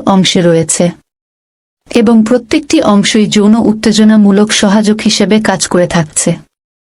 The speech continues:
তবে কারো ক্ষেত্রে কোনোটা বেশি আবার কারো ক্ষেত্রে কোনটা কম। যৌন উত্তেজনা তৈরি ক্ষেত্রে সবচেয়ে বেশি ভূমিকা কাজ করছে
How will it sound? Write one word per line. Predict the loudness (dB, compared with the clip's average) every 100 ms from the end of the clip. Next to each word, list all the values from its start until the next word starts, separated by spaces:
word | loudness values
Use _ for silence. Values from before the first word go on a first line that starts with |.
| _ _ _ _ -4
তবে | -2 0 -2
কারো | 0 0 0
ক্ষেত্রে | -2 -2 -2 -2
কোনোটা | 0 0 0 0
বেশি | -2 -2 -2
আবার | -2 -2 -2
কারো | -2 -2 -2
ক্ষেত্রে | -2 -2 -2 0
কোনটা | 2 2 0
কম। | -2 -2 0 -2 -8 _ _ _ _ _ _ _ _
যৌন | -2 0 2 2 2
উত্তেজনা | 0 -2 0 0 0
তৈরি | 0 0 -2
ক্ষেত্রে | -2 -4 -2 -2 0
সবচেয়ে | -4 -4 -2 0
বেশি | -2 -2
ভূমিকা | 0 2 2 0 -2 -4
কাজ | -6
করছে | -4 -4 -4 -2